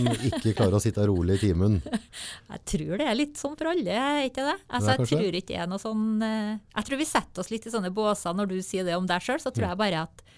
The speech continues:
Speaker 2: skolesystemet ikke fanger opp den, eh, den ressursen du er da.
Speaker 1: Nei.
Speaker 2: Eh, for jeg tror jo alle elever har sin ressursbank, og det, når du får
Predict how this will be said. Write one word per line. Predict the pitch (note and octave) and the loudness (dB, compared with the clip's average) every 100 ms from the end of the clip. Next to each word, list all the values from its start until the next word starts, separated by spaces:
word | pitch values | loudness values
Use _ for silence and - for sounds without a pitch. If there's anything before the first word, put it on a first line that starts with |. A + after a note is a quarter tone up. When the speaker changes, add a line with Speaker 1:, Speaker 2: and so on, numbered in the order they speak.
| - - - | -20 -20 -14
Speaker 2:
skolesystemet | - G#3+ E3+ F3 D#3 E3 | -4 0 0 -2 -4 -4
ikke | F#3 G#3 | -2 0
fanger | - G#3+ G3 D#3+ E3 | 2 2 0 -2 -4
opp | - - | -6 -6
den, | G3 F#3+ F#3+ F#3+ | -2 0 0 0
eh, | F#3+ F#3 F3 D#3 - | 0 0 0 -2 -2
den | G3+ | 2
ressursen | G3+ G#3+ G#3+ - G#3+ | 2 2 0 -2 -2
du | F#3 F3 | -2 -2
er | B3 | 0
da. | F#4+ D4 - - | 0 0 -8 -8
Speaker 1:
Nei. | G#2 B2 - - | -6 -6 -10 -6
Speaker 2:
Eh, | A#3+ A#3+ A#3 A3+ A3 | -2 2 2 2 0
for | B3+ | -2
jeg | - | 0
tror | B3 | 0
jo | G#3 | 2
alle | B3 B3+ G#3 G3 | 2 2 2 0
elever | G3 E3+ | 0 -2
har | F3+ F3+ F3+ F#3 G3 - _ | -4 -4 0 0 -2 -8 _
sin | - - - G#3+ G#3 | -8 -6 -2 0 2
ressursbank, | G#3+ G#3+ - - - - A#3+ G4+ - - - _ _ - | 2 0 -4 -6 -8 -2 -2 -2 -12 -18 -18 _ _ -4
og | A3+ | 0
det, | B3 | 2
når | B3 A#3+ | 2 0
du | |
får | A#3 A#3+ | -2 -2